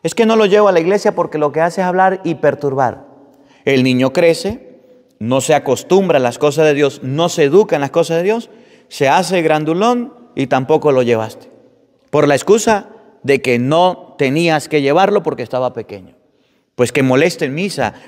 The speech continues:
pues que fastidie en misa, pues que llore en misa. ¿Cuál es la función suya? Edúquelo. Y dígale, "Hijo, en la casa hablamos." Y cuando llegue a la casa, dígale, "Mire, hijo,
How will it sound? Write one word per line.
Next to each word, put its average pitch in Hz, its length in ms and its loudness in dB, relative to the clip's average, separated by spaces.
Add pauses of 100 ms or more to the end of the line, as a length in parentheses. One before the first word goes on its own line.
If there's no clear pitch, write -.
pues 127 140 0
que 143 120 -2
fastidie 170 420 0
en 139 80 -4
misa, 170 380 0
pues 127 160 -2
que 127 120 -2
llore 175 220 2
en 143 60 -4
misa. 175 600 -4
¿Cuál 185 140 2
es 180 60 4
la 170 80 2
función 156 280 -2
suya? 165 300 0 (120)
Edúquelo. 202 600 0 (1200)
Y 135 100 2
dígale, 160 380 4
"Hijo, 180 220 2
en 147 80 -2
la 113 100 -6
casa 135 260 -2
hablamos." 185 460 -2
Y - 20 -8
cuando 113 200 -4
llegue 147 240 0
a - 20 4
la 190 100 2
casa, 190 260 0
dígale, 170 260 2
"Mire, 180 180 2
hijo, 196 340 0